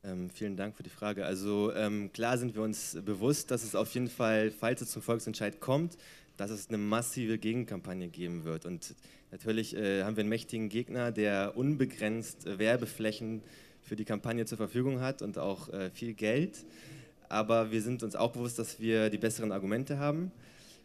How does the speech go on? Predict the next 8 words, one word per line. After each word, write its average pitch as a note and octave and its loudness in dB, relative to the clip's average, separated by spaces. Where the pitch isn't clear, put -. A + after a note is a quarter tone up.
Und, A2 0
ähm, G#2 0
was G#2 -6
den G2+ -4
ersten C3+ -2
Punkt B2 -4
angeht, A2+ -2
ähm, F#2+ -4